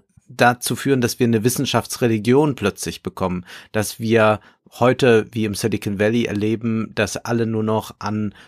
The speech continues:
Lösungen direkt glauben, die durch technisches Equipment zu erreichen sind. Das zeigen sie auf, aber es ist immer ein widersprüchliches Spiel mit den Dingen, nicht um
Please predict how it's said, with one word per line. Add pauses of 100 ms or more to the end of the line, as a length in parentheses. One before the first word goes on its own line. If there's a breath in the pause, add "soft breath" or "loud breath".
(120)
Lösungen
direkt
glauben,
die
durch
technisches
Equipment
zu
erreichen
sind. (380 loud breath)
Das
zeigen
sie
auf, (220 loud breath)
aber
es
ist
immer
ein
widersprüchliches
Spiel (240 loud breath)
mit
den
Dingen, (200 loud breath)
nicht
um